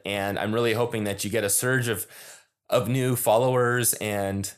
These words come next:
and, uh, people that enjoy your, your stuff, because you make some really good stuff, Chris. And, uh, I want, hey, look, I want, on behalf of Dave,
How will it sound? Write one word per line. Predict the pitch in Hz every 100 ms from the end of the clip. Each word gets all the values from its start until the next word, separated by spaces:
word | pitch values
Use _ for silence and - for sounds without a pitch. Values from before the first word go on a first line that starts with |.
| _ _
and, | 101 95 95 -
uh, | 69 50
people | - 135 127
that | 117
enjoy | 110 101 107
your, | 113 107 -
your | 101
stuff, | - 117 -
because | 107 98
you | 131
make | 151 156
some | 147 123
really | 147 143
good | 147 -
stuff, | 156 123 -
Chris. | 98 95 - -
And, | 110 110 104 98
uh, | 95
I | 98
want, | 139 120
hey, | 117
look, | 87 -
I |
want, | 120 - -
on | 117
behalf | 110 131 127 127
of | 101
Dave, | 120 135 143